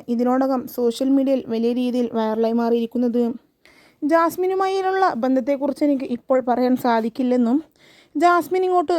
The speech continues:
വന്നതിന് ശേഷം മാത്രമേ എനിക്ക് പറയാൻ സാധിക്കുകയുള്ളൂ എന്നും ഇതെല്ലാം പ്രേക്ഷകരല്ലേ തീരുമാനിക്കുന്നത്. പ്രേക്ഷകർ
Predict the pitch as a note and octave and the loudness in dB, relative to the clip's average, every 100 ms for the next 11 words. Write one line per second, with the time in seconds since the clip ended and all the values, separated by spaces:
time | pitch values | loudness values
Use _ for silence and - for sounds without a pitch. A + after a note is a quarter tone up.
0 | C4+ C#4 C#4+ D4 D4 - _ _ D4+ D#4 | 0 2 4 2 0 -6 _ _ -2 0
1 | D4 D4 C#4 D4+ D4+ C#4 B3 B3 C#4 C#4+ | 2 2 2 2 2 2 0 0 2 2
2 | C#4 B3+ B3+ B3+ C4 C#4 B3 A#3+ B3 C4+ | 2 2 2 2 0 0 0 -2 -2 0
3 | C4+ C4 B3+ B3+ A3+ C4+ - _ _ _ | 0 0 0 0 -2 -4 -8 _ _ _
4 | _ _ _ - F4 F#4+ F#4+ F4 D4+ D4+ | _ _ _ -8 -4 0 0 0 2 0
5 | C#4 D#4 D#4+ D#4+ D#4 D4+ C4+ C4+ C#4 C#4 | 0 -2 0 2 2 0 0 0 0 0
6 | C#4 C#4 B3 - C4+ C#4 - D4+ D4+ | 0 2 0 0 0 0 0 -2 -2